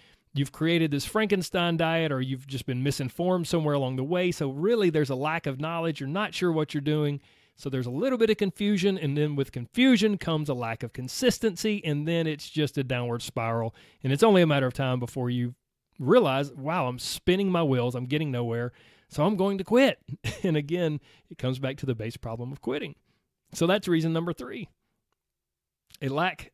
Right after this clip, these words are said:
of knowledge. And then the last reason, reason number four, is a lack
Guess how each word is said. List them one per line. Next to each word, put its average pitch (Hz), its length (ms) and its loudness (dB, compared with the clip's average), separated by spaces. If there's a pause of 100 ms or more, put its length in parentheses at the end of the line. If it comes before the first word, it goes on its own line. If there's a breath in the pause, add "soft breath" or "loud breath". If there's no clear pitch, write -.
(140)
of 147 140 -2
knowledge. 175 600 0 (1400)
And 175 140 4
then 247 140 8
the 240 60 4
last 240 380 4
reason, 147 440 2
reason 185 300 2
number 190 220 0
four, 113 440 -4 (1300)
is 131 80 -4
a 127 80 -2
lack 156 460 0